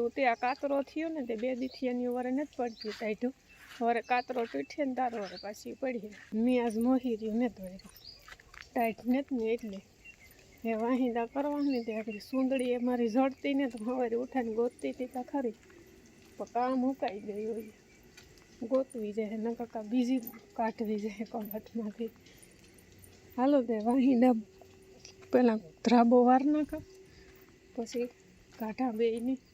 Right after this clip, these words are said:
બરોબર. ભગરે માદણા બોલાવી દે હમણાં તો. તો એણે હે ને સિકોડીને બિસાડીને ટાઈટ લાગે ને અટાણમાં, તો એણે જરાક તડકી નીકળે ને પછી કાઢે આઠ, સાડા આઠ વાગે. પછી એકલી તો ઢારિયામાં રહે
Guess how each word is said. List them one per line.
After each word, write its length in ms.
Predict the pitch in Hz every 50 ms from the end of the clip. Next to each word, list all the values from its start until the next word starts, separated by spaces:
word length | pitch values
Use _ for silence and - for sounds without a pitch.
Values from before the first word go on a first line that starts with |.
| - - - - - - - - - - - - - -
બરોબર. 520 | 226 247 254 247 240 208 202 214 220 254 247 - - _ _ - - - - - - - - _ _ _ _ - - - - - - - - - - - - - -
ભગરે 400 | 226 247 233 240 254 240 240 214
માદણા 440 | 214 226 240 247 233 233 214 202 202
બોલાવી 400 | 208 233 226 208 196 196 202 196
દે 80 | 214 214
હમણાં 360 | 208 233 240 233 220 208 208
તો. 80 | 208 220 202 - - - - - - - -
તો 60 | 220
એણે 200 | 233 247 254 254
હે 120 | 269 294
ને 220 | 302 294 262 233 226
સિકોડીને 540 | - - 254 254 - 269 262 247 262 240 240
બિસાડીને 480 | 254 262 247 254 247 240 233 226 226
ટાઈટ 240 | - 247 254 247 220
લાગે 300 | 240 262 285 294 330 311
ને 120 | 294 277
અટાણમાં, 440 | 277 262 277 269 269 262 262 269 247
તો 80 | 240 247
એણે 240 | 240 240 254 247 240 233 - - - - - - - - - - - - - -
જરાક 260 | 262 262 254 262 247 - - 262 240 240 -
તડકી 360 | 277 277 269 262 - 294 285
નીકળે 380 | 269 285 320 320 - 349 339
ને 140 | 330 302 285 254 - - -
પછી 260 | 254 254 - 277 247
કાઢે 300 | 233 269 254 247 - 240
આઠ, 280 | 220 214 220 226 - - -
સાડા 180 | - 262 247 214
આઠ 260 | 196 196 196 - -
વાગે. 300 | 214 202 208 202 214 214 - - - - - - - - - -
પછી 240 | 247 226 233 220 233
એકલી 300 | 247 247 254 247 240 240
તો 100 | - 226
ઢારિયામાં 680 | 190 - 240 254 254 254 233 233 233 240 240 240 247
રહે 200 | 233 247 269 277